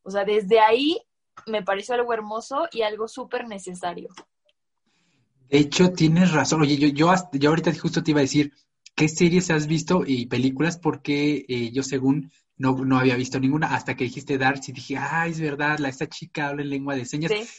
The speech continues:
Speaker 2: Y tienes razón, lo hacen ver como, lo que me gustó de esa serie en específico, ahorita que dijiste eso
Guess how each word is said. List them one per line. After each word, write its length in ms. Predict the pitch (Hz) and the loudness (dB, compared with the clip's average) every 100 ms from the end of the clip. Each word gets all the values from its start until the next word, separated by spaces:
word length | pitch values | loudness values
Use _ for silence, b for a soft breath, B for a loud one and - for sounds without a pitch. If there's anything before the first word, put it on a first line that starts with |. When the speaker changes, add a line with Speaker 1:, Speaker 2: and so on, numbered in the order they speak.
| - | -8
Speaker 2:
Y 100 | 151 | -6
tienes 340 | - 190 254 220 | -2 0 2 2
razón, 300 | 175 196 214 | 2 0 0
lo 60 | |
hacen 240 | 240 240 214 | 0 0 0
ver 160 | 220 | 0
como, 360 | 240 214 196 139 B B - | 0 2 0 -2 B B -8
lo 260 | 190 190 | -2 0
que 80 | 185 | 2
me 100 | 185 | 2
gustó 240 | 180 185 | 2 0
de 60 | 254 | 0
esa 140 | 262 | 0
serie 240 | 214 214 208 | 0 2 2
en 80 | 185 | 0
específico, 400 | 147 143 156 160 | -4 -6 -6 -6
ahorita 160 | - | -6
que 120 | - | -8
dijiste 280 | 113 123 135 | -10 -10 -10
eso 200 | 147 208 | -10 -10